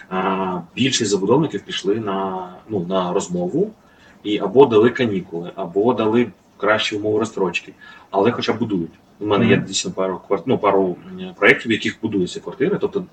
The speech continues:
Speaker 1: дійсно забудовник каже: «Ну, шановні, я ж будую, ну, ваш будинок з'являється, договір виконується,
Speaker 2: Мгм.
Speaker 1: платіть». Але ми в таких випадках, там дуже важливо, чому в тому числі потрібен юрист,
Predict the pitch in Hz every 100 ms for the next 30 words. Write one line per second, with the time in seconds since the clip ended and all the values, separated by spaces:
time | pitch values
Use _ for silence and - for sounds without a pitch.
0 | _ _ - 101 123 110 95 92 117 131
1 | 104 104 104 101 - - 90 - 87 78
2 | 127 - 90 208 - _ _ _ _ _
3 | - - - _ _ _ - - _ 95
4 | 98 90 110 156 170 92 98 95 92 123
5 | 165 113 110 98 101 135 - 196 - -
6 | - 113 131 - - - - - - -
7 | 143 - - - - - - 135 127 143
8 | - 117 - 110 175 - 101 110 104 107
9 | 107 127 120 - 107 98 _ _ - -
10 | - 117 - 107 104 - 98 95 104 165